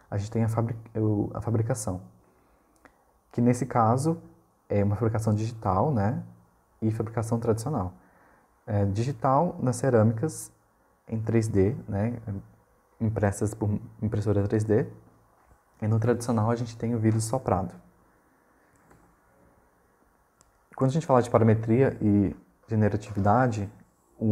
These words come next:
outro exemplo do mesmo estúdio, onde essas estruturas, né, elas foram desenvolvidas no ambiente digital, elas são estruturas generativas, impressas digitalmente por impressoras três D, e ainda elas, é, recebem, é,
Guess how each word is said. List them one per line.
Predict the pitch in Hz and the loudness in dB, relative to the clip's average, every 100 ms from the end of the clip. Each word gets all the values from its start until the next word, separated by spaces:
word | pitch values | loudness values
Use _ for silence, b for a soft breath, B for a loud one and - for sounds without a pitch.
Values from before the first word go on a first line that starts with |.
| 110 | 4
outro | 147 156 | 4 2
exemplo | 117 123 110 | 0 -2 -2
do | 107 | 0
mesmo | 110 117 | 0 0
estúdio, | 110 - 127 127 113 B B B B B B B | -4 -2 -2 -2 -4 B B B B B B B
onde | - 110 113 | 0 4 4
essas | 110 107 | 4 2
estruturas, | 113 127 131 - 104 127 160 113 | 0 -4 -8 -2 2 4 4 4
né, | 110 | 2
elas | 110 110 | 2 2
foram | 113 | 2
desenvolvidas | 107 104 104 104 107 127 | 4 4 4 4 2 2
no | 131 | 2
ambiente | 110 98 98 | 4 2 2
digital, | 98 98 101 - 87 98 175 B B B _ - | -2 -2 -4 -6 -2 -2 -4 B B B _ -6
elas | 104 | -4
são | - | -4
estruturas | 110 110 110 104 | -4 -2 0 0
generativas, | 101 98 98 98 - 95 104 147 - - _ _ _ _ _ _ - | 2 2 2 0 -4 -2 0 -2 -4 -18 _ _ _ _ _ _ -6
impressas | 113 110 104 127 - 120 - b b b - | -4 0 2 2 -2 -6 -8 b b b -6
digitalmente | 110 110 123 107 98 127 - | -2 0 0 0 2 0 -2
por | 113 107 - - | -2 -2 -4 -8
impressoras | 107 104 107 101 98 | -4 -2 -2 -4 -4
três | 104 98 | -4 -2
D, | 98 110 160 B B B B | 2 2 0 B B B B
e | 120 | 0
ainda | 110 123 151 143 - - | 2 4 2 0 -4 -4
elas, | 107 117 113 - - - | 0 0 -2 -8 -14 -8
é, | 101 104 | -4 -2
recebem, | 98 110 - 107 120 117 - - | -4 -4 0 2 2 0 -2 -6
é, | 98 95 95 | -4 -4 -4